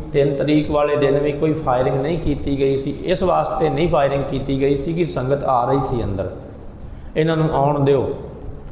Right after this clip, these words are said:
ਇਕੱਠੇ ਹੋ ਜਾਣਗੇ, ਫਿਰ ਹਮਲਾ ਬੋਲਿਆ ਜਾਵੇਗਾ। ਇਸੇ ਤਰ੍ਹਾਂ ਕੀਤਾ ਗਿਆ। ਸ਼ਾਮ ਵੇਲੇ ਕਰਫਿਊ ਫਿਰ ਲਾ ਦਿੱਤਾ ਗਿਆ, ਕਰਫਿਊ ਲੱਗ ਗਿਆ।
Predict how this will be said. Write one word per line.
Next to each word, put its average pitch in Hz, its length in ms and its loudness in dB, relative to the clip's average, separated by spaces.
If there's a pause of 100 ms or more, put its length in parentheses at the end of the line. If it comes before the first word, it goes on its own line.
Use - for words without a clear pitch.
(140)
ਇਕੱਠੇ 151 300 2
ਹੋ 147 160 4
ਜਾਣਗੇ, 165 760 2 (200)
ਫਿਰ 151 140 4
ਹਮਲਾ 131 240 2
ਬੋਲਿਆ 127 340 2
ਜਾਵੇਗਾ। 117 480 2 (760)
ਇਸੇ 147 260 2
ਤਰ੍ਹਾਂ 139 240 0
ਕੀਤਾ 139 380 0
ਗਿਆ। 135 300 4
ਸ਼ਾਮ 135 380 0
ਵੇਲੇ 139 240 2
ਕਰਫਿਊ 131 420 -4
ਫਿਰ 135 180 -6
ਲਾ 135 220 0
ਦਿੱਤਾ 131 320 -2
ਗਿਆ, 120 280 -2 (1700)
ਕਰਫਿਊ 139 380 2
ਲੱਗ 131 180 4
ਗਿਆ। 139 380 4